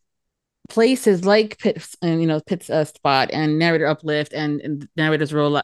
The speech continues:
Roadmap is fantastic to have. And to be able to just send you a note and say, "Hey,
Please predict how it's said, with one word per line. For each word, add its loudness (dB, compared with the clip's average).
Roadmap -2
is 2
fantastic -4
to -6
have. 0
And -2
to -4
be -2
able 0
to -6
just -6
send 0
you 0
a 0
note 2
and -4
say, -4
"Hey, 0